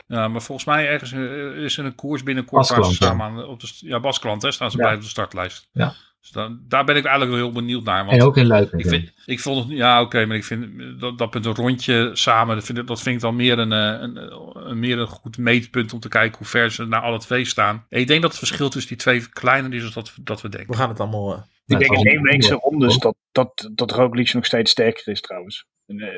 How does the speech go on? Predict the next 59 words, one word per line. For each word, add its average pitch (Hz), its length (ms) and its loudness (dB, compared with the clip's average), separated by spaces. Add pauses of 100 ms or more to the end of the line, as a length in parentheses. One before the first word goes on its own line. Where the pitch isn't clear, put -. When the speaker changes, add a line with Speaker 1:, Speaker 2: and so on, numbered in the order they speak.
(300)
Speaker 4:
over 101 200 -8
het, 104 160 -12
over 101 180 0
één 104 180 0
week. 92 340 0
Speaker 3:
Zullen - 200 0
we 170 60 6
het 160 80 2
Speaker 4:
Maar 220 140 4
Speaker 3:
eerst 202 60 6
Speaker 4:
goed. - 100 2
Speaker 3:
eens - 0 -
even 160 160 2
gaan 170 120 -4
hebben 165 200 2
over 156 160 4
aankomende 156 360 -2
zaterdag? 175 400 -2 (320)
La 117 260 -2
Primavera. 139 800 -2
Kunnen 156 220 2
er 147 100 2
maar 139 120 2
drie 139 160 -2
man 135 160 0
winnen? 98 240 -2
Speaker 4:
Ja. 95 160 -10 (300)
Eh, - 60 8
nee, 123 100 6
er 127 60 2
kan 139 120 2
maar 127 100 6
één 120 140 6
iemand 104 280 0
winnen. 95 280 -10 (300)
Nee, - 220 -4
dat 120 120 -2
is, - 60 4 (480)
Speaker 2:
Eén. 120 140 2
Speaker 4:
nee, 113 760 4
nee, 113 80 4
nee, 110 120 4
dat 110 140 -4
is, 120 140 -6
nee, 110 380 2
dat 95 160 -8
is, 90 120 -18
dat 90 120 -16
is - 100 -18
niet - 140 -20
waar. - 380 -16
Nee, 110 160 -2
er 120 100 0
kunnen 139 200 4
Speaker 3:
Twee 135 140 4
Speaker 4:
twee 127 100 4
Speaker 3:
man. 101 80 -4
Speaker 4:
mannen 85 180 -10
winnen. 82 180 -20